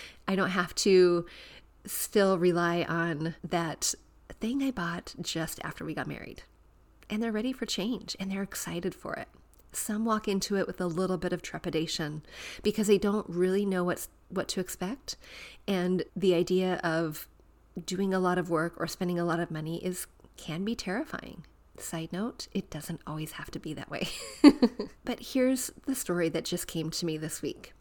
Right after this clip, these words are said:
And it's a story that I think might resonate with some of you. It is a story, something that as she was sharing, I could feel all the feels. And I wonder if you might feel it too. And if you don't,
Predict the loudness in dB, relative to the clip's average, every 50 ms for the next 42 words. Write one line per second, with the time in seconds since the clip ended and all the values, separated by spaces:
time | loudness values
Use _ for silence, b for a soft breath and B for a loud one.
0 | -20 -20 -14 -6 -2 -2 -2 0 0 0 -2 -2 -2 -2 -2 0 0 0 2 2
1 | 2 0 0 0 0 -2 -2 -2 -2 0 0 0 0 -2 -4 -4 -2 -4 -4 -4
2 | -2 -4 -4 -4 -4 -4 -6 -6 -6 -6 -6 -4 -4 -2 -2 -2 -4 -4 -6 B
3 | B B B B B B B 8 8 8 8 4 2 -2 -2 0 2 4 4 6
4 | 4 4 2 0 0 0 2 2 2 2 2 2 4 4 4 4 4 2 0 0
5 | -2 -4 -4 -2 -2 -2 0 0 0 2 2 4 2 2 2 0 -2 -2 -2 -2
6 | -2 -2 -2 -2 -2 -4 -4 -6 -2 2 4 4 6 6 4 4 4 2 0 B
7 | B B B -6 -6 -4 -2 -2 -2 -2 -6 -12 -8 -2 2 2 4 4 4 2
8 | 0 -2 -4 -10 -18 -20 -20 -12 -8 -6 -4 -2 -2 -2 -2 -2 -2 -2 -2 -2
9 | -4 -6 -6 -8 -8 -8 -10 -14 -20 _ -20 -20 -12 -4 -2 0 0 2 0 0
10 | 0 0 0 0 0 -2 -2 -2 2 4 4 4 4 0 -4 -6 -6 -4 -2 -2
11 | -2 -2 -6 -8 -6 -6 -6 -6 -6 -10 -10 -18 -20 -20 -20 -20 -20 -20 -18 -8
12 | -2 0 2 2 2 0 -2 0 -2 0 0 -2 -4 -4 -4 -8 -10 -10 -10